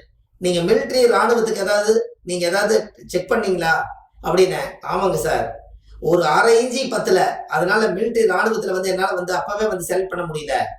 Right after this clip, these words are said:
ஆனா எனக்கு இன்னும் ஆசை இருக்குது" அப்படிங்கிறாரு. நாலாம் அதிபதியே புதன், தாய் வந்து வக்கர புத்தி உண்டான, "எங்க அம்மா என்ன பேசி பேசியே ஒரு வழி ஆயிடுச்சுங்க" அப்படின்னாரு. அஞ்சு குடைவர் சுக்கிரன் பதினொன்னுல போய் இருக்குது. ஒரே ஒரு குழந்தைய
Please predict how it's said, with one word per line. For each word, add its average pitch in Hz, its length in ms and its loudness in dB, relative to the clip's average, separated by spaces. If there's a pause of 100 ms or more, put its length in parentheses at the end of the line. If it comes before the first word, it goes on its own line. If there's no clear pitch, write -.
(340)
ஆனா 165 180 0
எனக்கு 165 280 0
இன்னும் 226 240 2
ஆசை 190 360 2
இருக்குது" 151 440 -2 (280)
அப்படிங்கிறாரு. 127 540 -6 (460)
நாலாம் 226 380 4
அதிபதியே 214 420 -2
புதன், 170 440 0 (420)
தாய் 220 340 4
வந்து 190 640 0
வக்கர 226 320 0
புத்தி 220 180 0
உண்டான, 180 540 0 (440)
"எங்க 143 200 -6
அம்மா 202 140 0
என்ன 233 140 2
பேசி 220 340 0
பேசியே 220 420 2
ஒரு 220 160 4
வழி 180 240 0
ஆயிடுச்சுங்க" 165 400 -4 (400)
அப்படின்னாரு. 135 500 -6 (460)
அஞ்சு 220 280 2
குடைவர் 233 320 6
சுக்கிரன் 220 340 0
பதினொன்னுல 202 340 2
போய் 190 160 4
இருக்குது. 156 300 -4 (180)
ஒரே 196 320 4
ஒரு 196 280 0
குழந்தைய 185 400 2